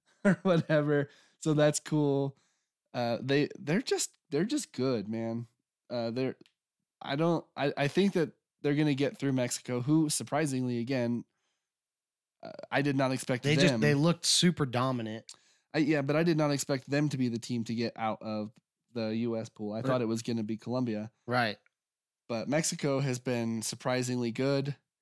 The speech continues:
Speaker 1: and I hope that tomorrow's game is, is awesome. Um, I tell, <laughs> I told you this too. I said, "If the U S happens to lose to Cuba or at any point, I'm all in on Team Japan."
Speaker 2: Yeah.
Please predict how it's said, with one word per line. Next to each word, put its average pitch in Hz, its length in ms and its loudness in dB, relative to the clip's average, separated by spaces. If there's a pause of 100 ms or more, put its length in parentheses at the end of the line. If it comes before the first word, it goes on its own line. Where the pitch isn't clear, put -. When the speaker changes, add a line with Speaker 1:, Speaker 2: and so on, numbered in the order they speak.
(440)
Speaker 1:
and 117 480 -2 (280)
I - 140 -4
hope 127 260 0
that 110 240 -6
tomorrow's 113 400 -2
game 110 260 -2
is, 107 300 -6
is 110 160 -4
awesome. 104 540 -4 (840)
Um, 110 220 -4
I 135 100 2
tell, 139 200 2
<laughs> - 40 -6
I 107 120 2
told 135 300 2
you 127 120 4
this 127 160 0
too. 131 180 0
I 120 60 4
said, 127 180 2
"If 123 120 0
the 131 100 2
U 170 180 6
S 170 160 2
happens 147 400 0
to 127 120 -2
lose 127 280 0
to 113 80 -8
Cuba 107 460 -6 (240)
or 117 180 0
at 113 120 0
any 120 180 0
point, 107 340 -4 (300)
I'm 113 300 0 (100)
all 113 240 0
in 110 100 -2
on 107 140 -6
Team 107 180 -6
Japan." - 360 -12 (240)
Speaker 2:
Yeah. 127 320 2